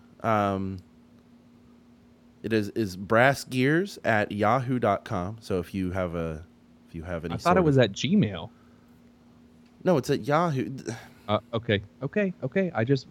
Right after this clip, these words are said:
Speaker 2: I misunderstood.
Speaker 1: Well,
Speaker 2: I'm
Speaker 1: this
Speaker 2: sorry.
Speaker 1: is probably the reason we didn't have that many people write in, because you d-, you kept giving them the wrong address.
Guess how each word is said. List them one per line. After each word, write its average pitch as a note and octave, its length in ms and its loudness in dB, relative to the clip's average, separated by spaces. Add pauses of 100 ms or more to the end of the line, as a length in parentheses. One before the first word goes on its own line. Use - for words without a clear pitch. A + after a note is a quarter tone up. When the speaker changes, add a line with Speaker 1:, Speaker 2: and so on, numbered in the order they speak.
Speaker 2:
I G#2+ 80 4
misunderstood. C#3 720 4
Speaker 1:
Well, D3+ 80 0
Speaker 2:
I'm - 40 2
Speaker 1:
this G3+ 140 8
Speaker 2:
sorry. G#3 100 6
Speaker 1:
is D#3+ 80 2
probably G#3+ 340 6
the B2+ 100 4
reason B2 400 2
we A#2 80 2
didn't A#2 240 -2
have A2 240 -2
that G#2+ 120 2
many G#2+ 200 -2
people C3 340 -2
write D#2+ 260 -2
in, E2 160 -6
because G#2 340 -6
you G#2+ 100 -4
d-, F#2 180 -14
you G2 80 -16
kept A#2 220 -10
giving A#2+ 280 -4
them A2 120 -4
the A2 40 -2
wrong A#2 200 -2
address. - 640 -12